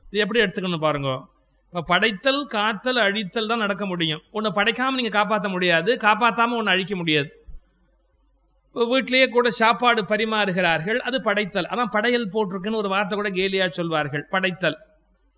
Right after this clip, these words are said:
அப்புறம் அழிக்கிறதுக்கு தான் நாம இருக்கிறோமே, நாம வேற என்னத்துக்கு இருக்கிறோம்? எல்லாத்தையும் மொத்தமா அழிக்கிறதுக்கு தானே இருக்கிறோம். அவ்வளத்தையும் சுவாஹா, எல்லாத்தையும் தூக்கி உள்ள தள்ள வேண்டியதுதான். இந்த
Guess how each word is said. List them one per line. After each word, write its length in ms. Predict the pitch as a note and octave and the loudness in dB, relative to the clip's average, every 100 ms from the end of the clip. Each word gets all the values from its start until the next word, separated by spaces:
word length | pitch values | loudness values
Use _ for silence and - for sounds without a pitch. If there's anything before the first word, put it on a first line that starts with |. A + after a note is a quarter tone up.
| _ | _
அப்புறம் 240 | F3+ A#3 G3 | -4 0 2
அழிக்கிறதுக்கு 560 | A3 C4+ C#4 C4+ A#3 | 2 0 -2 -2 -2
தான் 180 | A3 B3+ | -2 0
நாம 300 | A3 A#3 A#3 | 2 2 2
இருக்கிறோமே, 400 | A#3+ A3+ G#3+ E3+ B2+ | 0 2 2 0 -2
நாம 240 | E3+ G3+ G#3 | -2 0 0
வேற 180 | G#3+ A3 | 2 0
என்னத்துக்கு 320 | A3 A3 F#3 | -2 -4 -4
இருக்கிறோம்? 260 | E3+ E3 D#3+ | -2 0 0
எல்லாத்தையும் 340 | F#3+ G3 G3 | 0 -2 -4
மொத்தமா 260 | F#3 A3+ G3+ | -2 -2 0
அழிக்கிறதுக்கு 480 | F#3 G3 G#3+ F#3+ G3 | 0 -2 -4 -4 -4
தானே 120 | G3+ | -4
இருக்கிறோம். 340 | E3+ F3 F3 - - _ _ - | -4 -2 -2 -4 -14 _ _ -2
அவ்வளத்தையும் 480 | F#3+ G3+ G3 A#3+ E3+ | 2 2 0 -2 2
சுவாஹா, 560 | F3 F3+ F3 D3+ F3 G#3 F#3+ F#3+ F#3 | 6 8 8 8 8 8 8 8 6
எல்லாத்தையும் 280 | E3+ G3 F#3+ | 4 2 0
தூக்கி 140 | F#3 | 2
உள்ள 100 | F#3+ | 2
தள்ள 180 | F3+ E3+ | 2 2
வேண்டியதுதான். 560 | E3 D#3+ D#3 D3+ D#3 - _ _ _ _ - | 2 2 0 0 -2 -4 _ _ _ _ -4
இந்த 160 | G#3 | 0